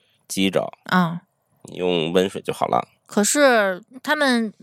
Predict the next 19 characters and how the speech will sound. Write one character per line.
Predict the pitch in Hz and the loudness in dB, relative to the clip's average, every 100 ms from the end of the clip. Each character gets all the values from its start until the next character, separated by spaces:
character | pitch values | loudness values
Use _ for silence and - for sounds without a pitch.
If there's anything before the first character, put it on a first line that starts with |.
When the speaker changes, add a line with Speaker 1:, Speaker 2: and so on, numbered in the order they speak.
| - | -4
Speaker 2:
在 | 277 | 0
教 | 339 330 | 2 2
育 | 262 | 0
你 | 208 | -2
的 | 175 | -2
时 | 190 | 0
候 | 190 | 0
可 | - | 0
不 | 190 226 | -2 2
会 | 247 | 0
这 | 220 | 2
么 | 208 | -2
说 | 180 185 | 0 0
啊。 | 165 143 - - | 0 0 -10 -6
Speaker 1:
他 | 113 | -2
们 | 127 | 0
不 | 139 | -2
懂 | - - | -6 -4
呢。 | 80 104 | 2 2